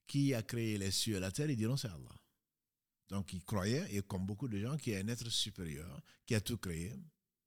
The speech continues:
qui a tout créé,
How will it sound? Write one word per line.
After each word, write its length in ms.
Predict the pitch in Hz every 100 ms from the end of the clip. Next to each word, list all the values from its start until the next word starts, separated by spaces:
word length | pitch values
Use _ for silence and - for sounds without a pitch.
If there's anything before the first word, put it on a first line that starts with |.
| _ _ _ _ _ _ _ _ _ _ _ _ _ _ _ _ _ _
qui 100 | 110
a 40 |
tout 120 | - 104
créé, 320 | 87 71